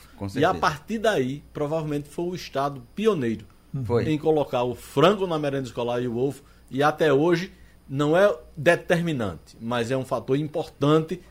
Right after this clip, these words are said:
Speaker 2: para a nossa avicultura.
Speaker 1: E hoje
Speaker 3: É.
Speaker 1: nossa merenda escolar, ele é, oitenta por cento dos produtos vem aqui do estado de Pernambuco. Quer dizer, pra incentivar a economia de base local. Então, eu acho que a avicultura aqui em Pernambuco, ela tem, foi, ela tem, existia antes e depois da avip. Eu acho que a
Speaker 2: É.
Speaker 1: avip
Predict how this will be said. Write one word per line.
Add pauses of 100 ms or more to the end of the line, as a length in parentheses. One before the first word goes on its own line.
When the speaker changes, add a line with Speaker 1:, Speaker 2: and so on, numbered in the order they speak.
(140)
Speaker 2:
para
a
nossa
avicultura.
Speaker 1:
E
hoje
Speaker 3:
É.
Speaker 1:
nossa
merenda
escolar, (260)
ele
é, (120)
oitenta
por
cento
dos
produtos
vem
aqui
do
estado
de
Pernambuco. (540)
Quer
dizer, (380)
pra
incentivar
a
economia
de
base
local.
Então,
eu
acho
que (380)
a
avicultura
aqui
em
Pernambuco, (500)
ela
tem,
foi,
ela
tem,
existia
antes
e
depois
da
avip.
Eu
acho
que
a
Speaker 2:
É.
Speaker 1:
avip